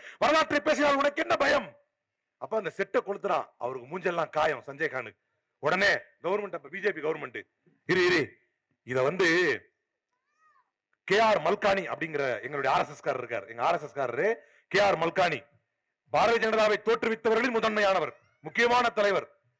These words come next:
ஆர் எஸ் எஸ்ல மிக மூத்த தலைவர், அவரை கூப்பிட்டு அவர் வந்து தணிக்கை பண்ணி சொல்லுவார், இந்த நாடகம் கரெக்டான், அப்ப நீங்க வெளியிடுங்க." அந்த கே ஆர் மல்கானி படிக்க ஆரம்பிச்சார் திப்பு சுல்தானை.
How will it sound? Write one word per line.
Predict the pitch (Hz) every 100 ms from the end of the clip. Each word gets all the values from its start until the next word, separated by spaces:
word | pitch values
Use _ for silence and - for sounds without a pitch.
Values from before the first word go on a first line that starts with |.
| _
ஆர் | - 165
எஸ் | 226 214
எஸ்ல | - 262
மிக | 240
மூத்த | 208 - -
தலைவர், | - 208 185 139 _ _ _ _ _ - - _ _ -
அவரை | 143 196 285 277
கூப்பிட்டு | 269 - 185 165 170 - _ _ _ _
அவர் | 113 175 202 196
வந்து | 180 202 247
தணிக்கை | - 196 - 220
பண்ணி | 180 226
சொல்லுவார், | - 190 180 - - _ -
இந்த | 143 147
நாடகம் | 170 190 147
கரெக்டான், | 147 170 151 - -
அப்ப | 139 240
நீங்க | 202 147
வெளியிடுங்க." | 160 131 113 87 _ _ - - _ _ -
அந்த | 190 320 359
கே | - 269
ஆர் | 320 302 233
மல்கானி | 226 233 190 131 151 233 - _ _ _ _
படிக்க | 196 269 269
ஆரம்பிச்சார் | 233 208 - 147
திப்பு | 180 156
சுல்தானை. | 131 110 127 98